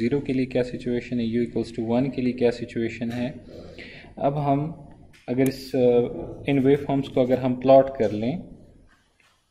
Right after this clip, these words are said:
तो हमारे पास plot जो है वो किस तरह से बनेगा। ओके, सबसे पहले यहाँ पे मैं plot बना रहा हूँ inductor current का। This is T axis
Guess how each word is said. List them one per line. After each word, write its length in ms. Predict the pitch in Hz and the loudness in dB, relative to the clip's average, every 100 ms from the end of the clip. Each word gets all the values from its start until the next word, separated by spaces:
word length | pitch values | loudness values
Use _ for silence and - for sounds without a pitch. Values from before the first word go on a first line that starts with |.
| _ - | _ -2
तो 380 | 131 131 131 127 | 0 2 0 -2
हमारे 220 | 131 131 | 0 2
पास 280 | 131 127 - - | 2 0 -2 0
plot 360 | 127 123 - | 4 4 2
जो 60 | 120 | -6
है 160 | 120 110 | -4 -4
वो 380 | 113 113 113 117 | -2 -4 -4 -6
किस 200 | - - | -8 -10
तरह 140 | 107 | -12
से 160 | - 110 | -10 -10
बनेगा। 440 | 98 87 - - - _ _ _ _ _ _ _ _ _ _ _ - | -10 -12 -14 -18 -20 _ _ _ _ _ _ _ _ _ _ _ -12
ओके, 240 | - - - - - - _ _ _ _ _ _ _ _ _ | -10 -14 -16 -20 -20 -20 _ _ _ _ _ _ _ _ _
सबसे 200 | 135 - | -8 -4
पहले 600 | 139 135 131 135 135 143 - | 2 2 2 0 0 -4 -4
यहाँ 180 | 120 113 | -2 0
पे 120 | 117 | 0
मैं 460 | 117 117 117 135 - | -2 -2 -4 -8 -6
plot 260 | 117 120 | -4 -2
बना 340 | 117 117 113 113 | -4 -6 -6 -6
रहा 220 | 113 113 | -6 -8
हूँ 520 | 110 127 175 - - - _ _ _ _ | -8 -8 -10 -14 -20 -20 _ _ _ _
inductor 340 | 113 113 113 120 | -4 -4 -4 -10
current 380 | - - 113 - | -8 -8 -8 -8
का। 280 | 143 196 - - - - - _ _ _ _ _ _ _ _ _ _ _ _ _ _ _ _ | -8 -8 -10 -20 -20 -20 -20 _ _ _ _ _ _ _ _ _ _ _ _ _ _ _ _
This 280 | _ - 120 | _ -14 -14
is 60 | - | -10
T 180 | 131 135 147 | -4 -4 -4
axis 380 | - - 147 | -8 -8 -8